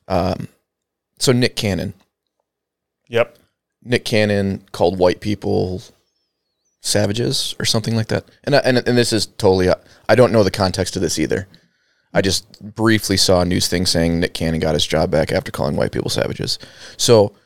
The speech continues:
Speaker 1: if I saw that article and I saw a guy take a race and classify them as savages, like, do I think he needs to have his life destroyed?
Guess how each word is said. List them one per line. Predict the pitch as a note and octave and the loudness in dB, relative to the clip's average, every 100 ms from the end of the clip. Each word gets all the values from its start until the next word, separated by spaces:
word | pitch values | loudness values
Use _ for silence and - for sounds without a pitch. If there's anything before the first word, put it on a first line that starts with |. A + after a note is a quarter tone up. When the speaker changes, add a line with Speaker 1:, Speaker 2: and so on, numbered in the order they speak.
| _ _ | _ _
Speaker 1:
if | G#2+ | 0
I | A#2 | 2
saw | A2 A#2 | 4 4
that | A2+ - | 4 4
article | A2 G#2 - F#2+ G#2+ - _ _ _ _ _ _ | 4 2 0 -4 -4 -10 _ _ _ _ _ _
and | G#2 | 0
I | G2+ | 2
saw | F#2+ G#2 G2+ G2 - _ _ _ _ | 2 2 2 2 -2 _ _ _ _
a | A#2 | -4
guy | A#2 G2 F#2+ G2 - _ _ _ _ _ _ _ _ _ - | 2 2 2 -2 -4 _ _ _ _ _ _ _ _ _ -6
take | G#2 G2+ | -2 0
a | C3 | 2
race | A2+ G2 G#2+ - - - _ _ _ _ _ _ | 2 2 2 -2 -4 -8 _ _ _ _ _ _
and | G2 | -4
classify | - G#2 G2 - F#2+ | 0 0 0 2 2
them | F#2+ | 2
as | G2 | 0
savages, | - D#3+ A#2 F2 F#2 A2 - - _ _ _ _ _ _ _ _ _ _ _ _ _ | 0 0 0 0 0 0 -4 -10 _ _ _ _ _ _ _ _ _ _ _ _ _
like, | A2 - | -2 2
do | G#2 | 4
I | G2+ | 4
think | - G#2+ | 2 -4
he | F#2+ - G#2 | -4 0 2
needs | G2 G2 - | 2 0 -2
to | - F#2 F2 - | 2 2 2 0
have | G2+ F#2 | -2 2
his | F#2 | 2
life | F#2 F#2+ | 2 2
destroyed? | - - B2 C#3 | 0 -2 0 0